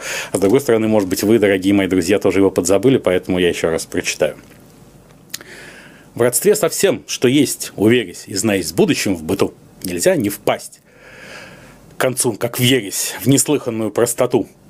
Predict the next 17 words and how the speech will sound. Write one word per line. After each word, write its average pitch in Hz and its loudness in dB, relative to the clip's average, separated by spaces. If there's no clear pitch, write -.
Но 90 0
мы 170 4
пощажены 95 -4
не 101 2
будем, 95 0
когда 95 0
ее 101 2
не 95 2
утаим. 95 0
Пусть - -2
простота 87 -2
нужнее 127 0
людям, 85 -10
но 185 -2
сложное 104 0
понятнее 110 -2
им». - -14